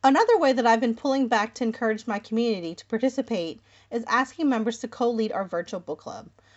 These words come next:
Part of our subscription box is that we have a virtual book club discussion of each book that's featured in the quarterly boxes.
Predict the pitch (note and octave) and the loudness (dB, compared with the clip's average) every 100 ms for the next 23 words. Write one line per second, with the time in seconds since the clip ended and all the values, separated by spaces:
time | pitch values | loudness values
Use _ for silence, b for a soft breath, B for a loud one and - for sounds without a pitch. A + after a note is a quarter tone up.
0 | b - D4+ G#4+ A4+ A4 D#4 - C#4+ C4 | b 0 2 4 2 0 -8 -8 -8 -4
1 | G#3+ E3 F3 - A3+ A#3 C4 C#4 D4 C4+ | -2 -2 -2 -6 -6 -2 -2 -2 -2 -2
2 | B3 G#3+ C#4 D#4 D#4 B3 A3+ B3+ C4 A#3+ | -2 -2 -4 -4 -6 -6 -4 -6 -6 -8
3 | G3+ F#3 G#3 G3 F#3+ G3 B3+ - A3+ A3 | -6 -6 -8 -10 -8 -6 -6 -4 -6 -4
4 | G3 - A#3 A3+ A#3 G#3+ G#3 F#3+ - F#3 | -8 -6 -6 -4 -6 -6 -10 -10 -8 -6
5 | F#3+ F3 F3 A#2+ - - - - | -4 -6 -6 -8 -8 -14 -18 -20